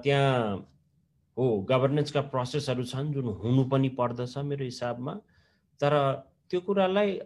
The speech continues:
अझै, अ, ग्लोबल्ली कसरी काम भइरहेको छ, होइन, हाम्रै पियर्सहरू, छिमेकी राष्ट्रहरूले कसरी गरिरहेछन्,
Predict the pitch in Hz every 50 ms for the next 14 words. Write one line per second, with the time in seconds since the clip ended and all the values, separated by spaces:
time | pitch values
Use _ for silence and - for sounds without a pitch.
0 | - - 143 147 147 180 196 202 208 196 185 175 147 135 120 120 - _ _ _
1 | _ _ _ _ - - 101 101 98 98 95 95 90 78 78 - _ _ _ _
2 | _ _ - 120 110 123 139 160 175 175 196 202 202 208 202 - 175 156 - 202
3 | 185 196 190 190 175 151 147 143 117 98 90 92 98 101 110 107 107 98 101 104
4 | 95 - - 98 113 143 151 - _ _ _ _ _ _ _ _ _ _ - -
5 | - 95 90 90 92 101 120 - - 113 110 113 127 151 165 160 - 165 160 160
6 | 156 156 - 120 117 123 131 - - 147 143 143 143 165 151 147 143 147 - 151
7 | 127 120 117 127 127 127 127 123 - 143 139 143 139 131 120 113 113 123 117 113
8 | 110 110 104 - 123 139 156